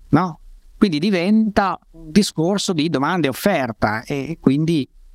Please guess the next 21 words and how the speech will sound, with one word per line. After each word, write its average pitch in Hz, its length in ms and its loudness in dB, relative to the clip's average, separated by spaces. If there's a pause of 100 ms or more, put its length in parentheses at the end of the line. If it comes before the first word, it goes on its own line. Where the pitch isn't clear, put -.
(140)
finisce 160 460 0
che 147 100 -2
il 131 80 -6
prodotto 147 320 -2
biologico 170 600 -2
costa 170 600 0
non 165 300 2
solo 151 260 -2
il 123 80 -4
trenta 135 380 -2
per 117 160 -4
cento 127 280 -2
in 120 100 0
più 131 180 2
rispetto 117 340 -4
al 110 80 -4
convenzionale, 123 640 -2
ma 135 120 0
alle 151 100 -2
volte 110 320 -2
anche 107 420 -4